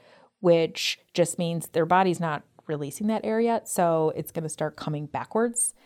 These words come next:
and they may start vomiting up water, but that doesn't necessarily mean they're alive. You keep going on the compressions until help arrives. And it can be a while. Average response time in Arizona can be anywhere from seven minutes and up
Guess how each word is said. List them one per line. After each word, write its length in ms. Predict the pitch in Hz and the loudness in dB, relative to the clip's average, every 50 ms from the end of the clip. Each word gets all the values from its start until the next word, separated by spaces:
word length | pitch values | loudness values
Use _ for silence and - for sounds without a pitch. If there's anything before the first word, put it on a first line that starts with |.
| _ _ _ - | _ _ _ -4
and 240 | - 190 165 160 165 | -2 0 0 2 0
they 80 | 160 165 | 0 -2
may 160 | 165 160 151 | -2 -2 -4
start 300 | 156 - 165 160 - - | -4 -4 -4 -4 -2 -2
vomiting 400 | 170 151 147 151 156 160 160 156 | -4 -4 -4 -4 -4 -4 -4 -4
up 160 | 143 139 - | -6 -6 -6
water, 360 | - 139 143 - 151 170 180 - - _ _ - | -6 -6 -4 -4 -4 -4 -6 -6 -12 _ _ -4
but 140 | 180 175 - | -2 0 0
that 160 | 165 165 - | -2 0 0
doesn't 280 | 165 160 165 185 - | 0 0 0 -2 -4
necessarily 600 | - 160 151 147 - 160 - - 170 156 147 143 | -4 -8 -8 -8 -10 -12 -10 -8 -6 -6 -4 -4
mean 200 | 143 143 139 135 | -4 -4 -4 -4
they're 140 | 135 135 139 | -6 -6 -8
alive. 460 | 143 - - - 50 50 - - - - - | -8 -8 -8 -6 -8 -8 -10 -12 -18 -16 -10
You 180 | 151 147 165 175 | -6 -6 -6 -6
keep 380 | - - - 208 202 - _ | -4 -2 -2 -2 -4 -2 _
going 360 | - 156 151 151 147 147 139 - - | 0 0 2 0 -2 -4 -6 -8 -8
on 140 | 156 143 | -6 -6
the 80 | 147 147 | -6 -8
compressions 880 | - - 151 139 - 139 123 - - 117 98 - - - - - - - _ _ _ _ _ _ _ - | -8 -10 -12 -8 -8 -8 -8 -6 -8 -8 -8 -10 -14 -16 -16 -16 -16 -18 _ _ _ _ _ _ _ -8
until 600 | 160 147 151 151 - 160 156 147 147 131 - - - | -6 -6 -6 -4 -4 -2 -2 -2 -2 -4 -6 -8 -12
help 320 | - - - 160 - - | -10 -6 -6 -6 -6 -6
arrives. 380 | 143 135 85 - - - - - | -6 -6 -6 -6 -8 -14 -12 -6
And 140 | - 165 160 | -4 -4 -4
it 80 | 165 - | -2 0
can 160 | - 202 202 | 2 2 4
be 80 | 180 | 4
a 80 | 165 156 | 2 2
while. 440 | 147 151 139 139 139 135 123 - - - | 2 0 -2 -2 -2 -2 -4 -6 -6 -6
Average 340 | 147 147 151 175 175 170 - | -6 -6 -2 -2 -2 -2 -2
response 440 | 190 180 180 - - 151 147 143 - | -4 -6 -6 -6 -6 -8 -6 -8 -6
time 220 | - 190 180 185 | -6 -4 -2 -2
in 80 | 180 156 | -2 -2
Arizona 520 | 139 151 147 151 147 151 143 143 151 165 | -4 -4 -4 -4 -4 -4 -6 -4 -6 -6
can 200 | 165 - 151 147 | -6 -8 -8 -8
be 260 | 143 151 143 139 139 - | -6 -6 -6 -6 -6 -6
anywhere 340 | - 143 143 147 151 147 | -6 -8 -6 -6 -8 -8
from 160 | 143 - 143 135 | -8 -10 -10 -10
seven 360 | - - 135 139 156 156 151 | -8 -8 -6 -6 -6 -6 -4
minutes 260 | 143 147 151 147 - | -4 -6 -6 -6 -6
and 140 | 143 135 139 | -6 -6 -6
up 180 | 151 - - | -6 -8 -10